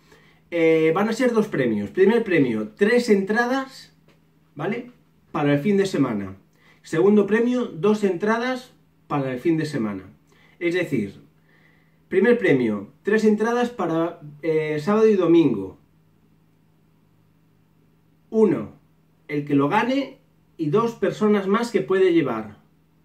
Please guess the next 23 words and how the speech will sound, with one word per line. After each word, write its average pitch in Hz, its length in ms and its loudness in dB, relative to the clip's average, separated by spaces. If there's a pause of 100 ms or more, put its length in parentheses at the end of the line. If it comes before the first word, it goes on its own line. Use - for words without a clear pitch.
(320)
¿Bien? 214 420 -2 (560)
Y 170 100 2
el 170 120 4
segundo, 185 520 0
que 131 120 -4
son 190 260 0
dos 180 180 -2
entradas 233 600 -2
para 143 300 -8
viernes, 139 680 -4 (100)
perdón, 156 280 0
para 127 160 -6
sábado 165 280 0
y 170 40 4
domingo, 262 600 0 (680)
para 131 160 -4
el - 40 -12
que 139 100 -2
la 151 120 0
gane 262 280 0
y 269 80 2
puede 190 260 2
llevar 226 480 0